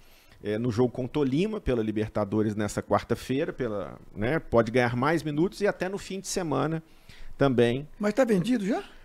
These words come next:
Speaker 1: É um jogador que tá vendido, o Atlético não oficializou a venda, mas é um jogador que já tá vendido pro Grupo City.
Speaker 2: Não faz sentido.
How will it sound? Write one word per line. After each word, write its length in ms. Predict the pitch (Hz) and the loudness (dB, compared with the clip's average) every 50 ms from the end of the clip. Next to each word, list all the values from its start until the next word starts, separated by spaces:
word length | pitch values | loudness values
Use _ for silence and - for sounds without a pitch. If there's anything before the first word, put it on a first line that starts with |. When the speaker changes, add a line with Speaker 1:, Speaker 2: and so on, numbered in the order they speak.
| - - | -18 -4
Speaker 1:
É 60 | - | -4
um 60 | 139 | 0
jogador 260 | 147 190 190 175 196 196 | 2 6 8 8 8 8
que 60 | - | 6
tá 100 | 214 208 | 4 4
vendido, 540 | 196 208 190 151 123 131 147 180 190 - 151 | 6 4 4 6 6 6 6 6 4 6 4
o 40 | |
Atlético 360 | 143 123 - 143 147 - - 165 | 2 4 4 2 2 2 0 0
não 160 | 175 202 214 214 | 2 4 6 6
oficializou 840 | 226 220 - 220 - - - 214 208 190 160 123 131 156 165 160 143 | 6 4 2 -6 -6 -2 -2 0 0 0 -2 0 2 2 4 4 4
a 80 | 131 | 2
venda, 480 | 113 101 113 123 127 147 175 175 190 180 | 2 2 -2 -4 -4 -4 -6 -8 -8 -8
mas 220 | 175 160 151 139 139 | -6 -6 -6 -6 -6
é 20 | |
um 80 | 147 143 | -6 -6
jogador 280 | 147 139 139 135 143 | -2 0 0 0 0
que 100 | 139 143 | 0 2
já 80 | 143 143 | 0 0
tá 140 | - 151 143 | 2 0 -2
vendido 400 | 139 139 123 110 110 120 120 120 | 0 -2 -2 0 0 0 2 2
pro 120 | - 123 | 2 2
Grupo 280 | 113 123 120 127 - - | 4 6 4 6 6 4
City. 420 | - - - 127 147 165 - - | 0 2 2 2 2 2 0 -4
Speaker 2:
Não 80 | 175 160 | -6 -6
faz 100 | 127 - | -6 -6
sentido. 500 | - 139 123 - - 147 147 139 131 | -8 -8 -8 -8 -8 -10 -10 -10 -10